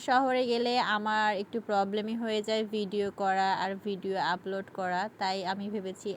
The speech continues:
এখন থেকে গ্রামেই বেশি থাকবো, আমাদের ভিলেজ লাইফ টাইমে আপনাদেরকে দেখাবো। দেখেন আকাশটা কত সুন্দর, বাড়ির চারিপাশের পরিবেশটা এত সুন্দর লাগছে, মানে মনটা ফ্রেশ হয়ে যাচ্ছে। তো আসলে আমি জানি না YouTube-এ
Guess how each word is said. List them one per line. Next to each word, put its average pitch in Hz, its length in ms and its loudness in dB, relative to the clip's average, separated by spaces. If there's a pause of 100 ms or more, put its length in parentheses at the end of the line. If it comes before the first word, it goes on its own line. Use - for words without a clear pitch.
(120)
এখন 208 180 -8 (120)
থেকে 208 240 -8
গ্রামেই 196 460 -2
বেশি 202 180 -6 (100)
থাকবো, 202 280 -6 (160)
আমাদের 208 280 -4 (120)
ভিলেজ 196 280 -2 (100)
লাইফ 185 160 -2 (140)
টাইমে 196 300 -2
আপনাদেরকে 190 440 -8 (120)
দেখাবো। 190 420 -2 (280)
দেখেন 240 300 6 (180)
আকাশটা 226 440 2 (180)
কত 208 340 0 (260)
সুন্দর, 202 420 -2 (120)
বাড়ির 196 360 6
চারিপাশের 202 580 0 (140)
পরিবেশটা 202 540 -2 (200)
এত 202 160 -8 (240)
সুন্দর 220 400 -2 (140)
লাগছে, 190 400 0 (160)
মানে 214 180 -6 (140)
মনটা 214 380 -2 (120)
ফ্রেশ 208 280 -2 (120)
হয়ে 208 180 -2 (100)
যাচ্ছে। 190 400 -2 (880)
তো 262 100 2 (200)
আসলে 262 360 2 (280)
আমি 233 120 0 (100)
জানি 220 180 4 (100)
না 226 40 4 (180)
YouTube-এ 208 420 -2